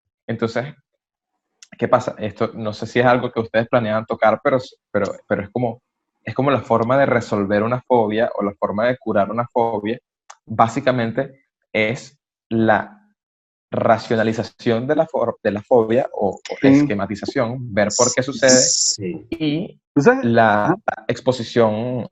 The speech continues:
Speaker 1: la exposición gradual.
Speaker 2: <clears throat>
Speaker 1: Y bueno, así fue que lo, lo logré y de hecho he cantado en conciertos con, bueno, calculo yo, doscientas, trescientas personas
Speaker 2: ¿Ah, sí?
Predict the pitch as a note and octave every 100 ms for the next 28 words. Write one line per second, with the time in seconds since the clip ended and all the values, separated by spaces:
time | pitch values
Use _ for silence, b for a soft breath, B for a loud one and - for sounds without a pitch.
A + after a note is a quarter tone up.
0 | - A#2 - - - - G#2 A2 A2 G2+
1 | F#2+ G2 - _ - B2 G#2+ - A2 G#2+
2 | F#2+ F#2+ - - G2 A#2 A2+ C#3 C#3 A#2
3 | F#2+ G#2+ G2+ G2 G#2 D#3+ - A2+ G#2+ G2+
4 | - C3+ C3+ C3+ B2+ A#2 A#2 C3 D#3+ -
5 | _ _ _ _ - A#2 - G#2 G2+ G#2+
6 | G2+ G2+ D3+ F3 _ A2+ G#2 G#2 - _
7 | G2 G2 F2+ F#2 F#2 G#2 A2 A#2+ G#2+ G2
8 | G2 F#2 B2+ C3 A#2+ G2+ C3 C3 A2+ A2
9 | B2 E3+ _ _ _ _ - B2+ - D3+
10 | D#3 A2+